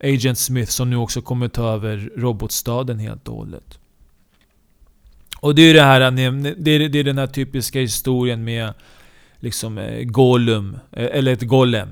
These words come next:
Inte Gollum i Sagan om, utan Goliat. Man, man skapar ett monster som man tror man vill göra någonting gott för, men i praktiken kommer det sen bli, eh, ett monster. Frankensteins, a-,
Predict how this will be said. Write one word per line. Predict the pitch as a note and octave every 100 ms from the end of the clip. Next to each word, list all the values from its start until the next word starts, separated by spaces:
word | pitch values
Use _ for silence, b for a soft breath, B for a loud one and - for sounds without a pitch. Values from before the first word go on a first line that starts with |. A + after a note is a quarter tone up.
| -
Inte | B2+ C3+
Gollum | B2 B2 A#2 A2
i | A2 G#2+
Sagan | - A2+ A2+
om, | A#2
utan | A2 A#2+ A2+
Goliat. | B2 A#2 C3+
Man, | C#3+
man | D3+ D3
skapar | - E3+ D3 - C3+
ett | C3+
monster | C3+ C3+ D3 C3+ - C3
som | C3+
man | C3 B2+
tror | - C#3+ C#3+ B2+
man | C3 A#2+
vill | B2 A#2
göra | A#2
någonting | A#2 A2+ B2+ A#2
gott | A2+ C3 C3+
för, | - A#2 A2
men | A#2 A2+
i |
praktiken | A2+ A#2+ A2 C3 B2+ C3 A2+
kommer | A#2+ A#2 A2+
det | B1
sen | - B1 A1+
bli, | A#1+ B1 A1+ - F3 - -
eh, | F2+ G#1+ G1+ C3+ _ _ _ _ -
ett | D3
monster. | B2 E3 F#3 - A#2+
Frankensteins, | F3+ F3+ E3+ C#3+ - C#3 B2+
a-, | -